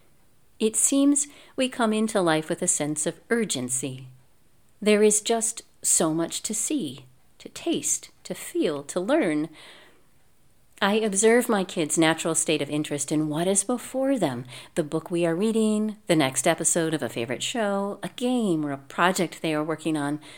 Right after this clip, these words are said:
or their desire to process the happenings of the day. They often have difficulty transitioning from their active engagement with life and self towards a state of resting, sleeping.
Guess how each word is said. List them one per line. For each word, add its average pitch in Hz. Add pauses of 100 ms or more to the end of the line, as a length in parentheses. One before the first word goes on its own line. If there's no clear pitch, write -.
(420)
or 202
their 233
desire 185
to 214
process 202
the 165
happenings 160
of 151
the 175
day. 143 (1080)
They 226
often 285
have 180
difficulty 196
transitioning 165 (440)
from 190
their 185
active 185
engagement 175
with -
life 160
and 214
self 175 (440)
towards 196
a 214
state 151
of 202
resting, 151 (840)
sleeping. 160